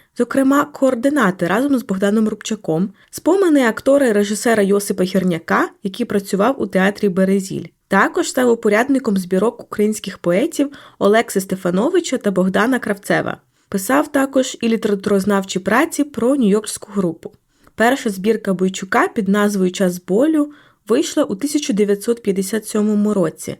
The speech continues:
Пропонуємо вам послухати одну з поезій. «Я бачу все, час зморшками обличчя зриє, а теплі коси вкриє іней нещисленних зим. Я бачу. Висохлі уста, як листя, шелестітимуть незрозуміло.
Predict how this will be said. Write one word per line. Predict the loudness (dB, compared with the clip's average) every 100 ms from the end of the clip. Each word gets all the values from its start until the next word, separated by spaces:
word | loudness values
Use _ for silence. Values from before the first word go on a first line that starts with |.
| _
Пропонуємо | -4 -2 2 2 4 4 2
вам | 2 2 0
послухати | -4 -4 -4 -4 -4 -4 -2
одну | 0 2 0
з |
поезій. | -2 -2 -2 -2 -6 -12 -16 _ _ _ _ _ _
«Я | -2 0
бачу | 0 0 -2
все, | -4 -4 -4 -6 -12
час | -4 -2 0
зморшками | 2 2 -2 -2 -2 0
обличчя | -2 -2 0 -2 -2 -4
зриє, | -2 -2 -4 -6 -8 -12 _ _ -6
а | -4
теплі | -2 -4 -2 -4
коси | 0 0 0 -4
вкриє | -2 -2 2 0
іней | 0 0 2 2
нещисленних | 2 0 -4 -6 0 2 2 0
зим. | -2 -2 -2 -4 -10 _
Я | -4 -2
бачу. | 0 -2 -4 -16 -20 _ _ _ _
Висохлі | -2 -2 -2 0 0
уста, | 0 -2 -4 0 0
як | 0 -4 -4
листя, | 0 0 -2 -6 -8
шелестітимуть | -2 0 0 -2 -6 -2 -4 -2
незрозуміло. | -2 -2 -2 -2 0 0 -2 -4